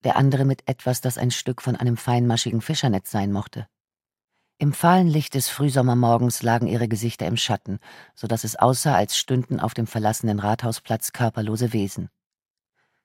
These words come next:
Jade drückte den Rucksack an ihre Brust und wich zurück. Sie atmete tief durch, um die Furcht nicht übermächtig werden zu lassen. Gegen ihren Willen fasziniert,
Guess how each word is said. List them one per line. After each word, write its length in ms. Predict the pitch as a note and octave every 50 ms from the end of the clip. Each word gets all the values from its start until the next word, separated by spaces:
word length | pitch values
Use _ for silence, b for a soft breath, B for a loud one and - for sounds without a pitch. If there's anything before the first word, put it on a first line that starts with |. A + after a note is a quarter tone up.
| _ _ _ _ _ _
Jade 360 | - C#3 D3+ C#3 C#3+ D3 C#3
drückte 320 | B2+ - C3+ C#3 - - C#3
den 140 | - B2 B2
Rucksack 400 | B2 C#3 B2+ - - C#3 C3 -
an 100 | C3 C3+
ihre 200 | B2+ B2 C3 B2
Brust 320 | - A#2 B2+ B2+ - -
und 120 | C3+ B2+
wich 200 | - B2+ - -
zurück. 380 | - - B2+ B2 A#2 - - - _ _ _ _ _ _ _ _ _ _ _ _ _ _ _ _
Sie 140 | - C#3+ -
atmete 340 | C#3 - - C3 - A#2+ -
tief 340 | - - F#3 E3 - -
durch, 400 | - - C3 C3+ D3 C3 - -
um 100 | G#2+ A#2+
die 80 | A#2 A2
Furcht 400 | - - - C#3+ C#3 - - -
nicht 180 | B2+ A2+ - -
übermächtig 560 | D#3+ C#3 C3 A2 G#2 G#2 - - A2 - -
werden 220 | A2 G#2 G#2+ A2+
zu 120 | - - A2
lassen. 340 | G#2 G2 - - - G#2+ - _ _ _ _ _ _ _ _ _ _ _ _ _ _ _ _ _ _ _
Gegen 300 | - D3 F3 - G3+ F3
ihren 360 | - D3+ D#3+ C3 C3 B2+ A2+
Willen 240 | C3 C3+ D3+ E3 D#3+
fasziniert, 840 | - - C#3 C3 - - - - B2+ A#2 A#2 B2 C#3+ D3+ - -